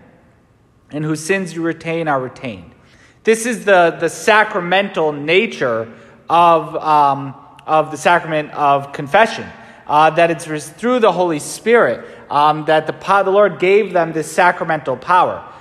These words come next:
They received the power. They received the power on Easter Sunday.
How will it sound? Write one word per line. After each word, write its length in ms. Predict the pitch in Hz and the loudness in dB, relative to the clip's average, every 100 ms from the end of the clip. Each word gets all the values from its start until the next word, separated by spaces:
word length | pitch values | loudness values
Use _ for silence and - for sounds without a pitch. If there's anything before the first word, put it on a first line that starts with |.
| - - | -20 -4
They 140 | 185 214 | 2 2
received 680 | 202 - - 262 254 202 | 2 -6 -6 -2 -2 -2
the 80 | 185 | -4
power. 500 | 127 220 196 - - 240 | 0 2 2 0 -4 0
They 140 | 277 | 2
received 600 | 330 285 - 294 311 262 | 0 -4 -6 -8 -8 -6
the 80 | 240 | -8
power 840 | - 285 339 220 123 135 208 233 - - _ _ _ _ _ - | -2 2 4 2 0 -4 -6 -8 -20 -20 _ _ _ _ _ -2
on 600 | 208 214 220 226 220 - | 2 4 2 -2 -10 -12
Easter 260 | 233 214 240 | -10 -8 -2
Sunday. 380 | 302 285 175 | 2 2 0